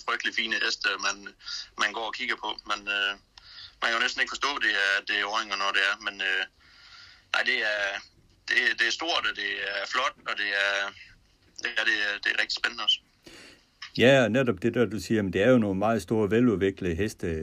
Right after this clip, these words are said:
Speaker 2: man, man ser. Men jeg har også bemærket, at mange af dem, de er jo født, øh, meget tidligt, også måske lidt tidligere, øh, at de er født, øh, de amerikanske, øh, heste, end vi er vant til herovre.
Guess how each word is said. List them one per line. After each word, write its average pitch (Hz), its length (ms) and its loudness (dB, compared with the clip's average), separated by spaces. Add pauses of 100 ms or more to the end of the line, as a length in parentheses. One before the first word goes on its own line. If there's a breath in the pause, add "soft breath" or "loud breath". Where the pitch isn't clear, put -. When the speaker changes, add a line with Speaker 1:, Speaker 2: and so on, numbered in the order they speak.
(120)
Speaker 2:
man, 92 260 -4
man 92 260 -2
ser. 107 420 4
Men 92 200 -2
jeg 98 80 0
har 107 80 4
også 123 120 0
bemærket, 123 360 4
at 117 60 2
mange 117 260 4
af 117 100 4
dem, 101 140 -4
de 107 60 0
er 117 40 4
jo 117 180 4
født, 120 360 2
øh, 85 220 -6
meget 101 280 0
tidligt, 131 400 2
også 95 240 -4
måske 95 360 0
lidt 123 240 0
tidligere, 87 800 2
øh, 95 220 -6
at 85 100 -8
de 104 40 -4
er 95 60 -4
født, 110 300 2
øh, 87 260 -2
de 98 80 -2
amerikanske, 90 840 -4 (300 soft breath)
øh, 90 260 0
heste, 113 300 -2 (240)
end 92 100 -4 (140)
vi 98 140 -2
er 95 60 0
vant 113 220 -2
til 110 120 -6
herovre. 117 280 -6